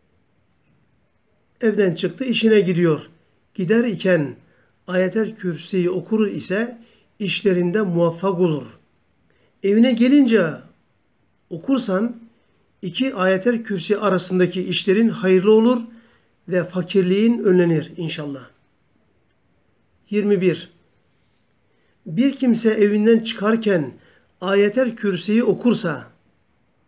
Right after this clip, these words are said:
Hak Teala yetmiş meleğe emreder. O kimse evine gelinceye kadar ona dua ile istiğfar ederler melekler. Şeyh Muhakkik Celal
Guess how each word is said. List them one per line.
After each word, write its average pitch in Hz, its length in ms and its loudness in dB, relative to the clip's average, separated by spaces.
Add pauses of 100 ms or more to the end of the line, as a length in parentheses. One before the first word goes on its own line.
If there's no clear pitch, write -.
(200)
Hak 226 320 -8
Teala 202 640 -2 (480)
yetmiş 214 540 0
meleğe 190 560 2 (100)
emreder. 170 520 0 (1600)
O 240 160 0
kimse 226 360 0
evine 202 320 4
gelinceye 196 540 2
kadar 208 440 -2 (460)
ona 180 340 -2
dua 208 320 2
ile 185 220 0
istiğfar 202 540 0
ederler 165 500 2 (220)
melekler. 160 520 -4 (1500)
Şeyh 247 340 0
Muhakkik 240 680 -2
Celal 202 440 0